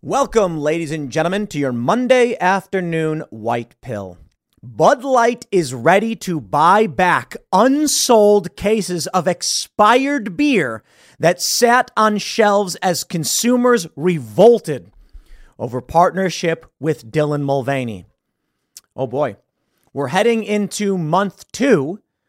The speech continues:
of the ongoing boycott against Bud Light. And I gotta say, I don't think it's a boycott anymore. I think it is brand collapse. I do not see Bud Light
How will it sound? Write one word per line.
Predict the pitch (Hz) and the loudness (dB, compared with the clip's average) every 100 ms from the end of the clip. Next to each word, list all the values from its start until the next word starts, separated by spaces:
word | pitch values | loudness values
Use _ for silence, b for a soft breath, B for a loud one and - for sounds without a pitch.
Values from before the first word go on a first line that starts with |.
| _ | _
of | 165 | -2
the | 170 | 2
ongoing | 190 185 180 180 160 | 2 2 2 0 0
boycott | 131 170 190 190 170 | 0 2 2 0 0
against | 156 151 120 | 0 -4 -2
Bud | 160 156 | 0 0
Light. | 143 175 240 - | 2 2 2 -2
And | 196 | 0
I | 185 | 0
gotta | 156 202 262 | 4 4 4
say, | 254 302 302 156 120 _ _ _ _ _ | 2 0 0 -2 -8 _ _ _ _ _
I | 180 | -4
don't | 262 | -2
think | 349 277 | -2 -4
it's | - | -4
a | |
boycott | 233 311 311 233 185 | 2 2 2 0 0
anymore. | 165 147 131 107 - _ _ _ _ - | -4 -6 -6 -8 -12 _ _ _ _ -2
I | 190 | 0
think | 196 254 277 - | 2 -2 -2 0
it | 214 | 2
is | 202 127 | 2 0
brand | 110 151 185 226 233 180 _ | -6 -2 0 0 -2 -4 _
collapse. | - 185 180 147 - - - - b b b b | -4 0 2 0 -2 -8 -8 -8 b b b b
I | 165 | -6
do | 147 107 214 262 | -6 -4 -2 -2
not | 240 220 208 - | 2 2 2 -2
see | - 185 180 | -6 -4 -6
Bud | 120 156 170 160 | -2 2 2 2
Light | 151 143 - | 0 0 -2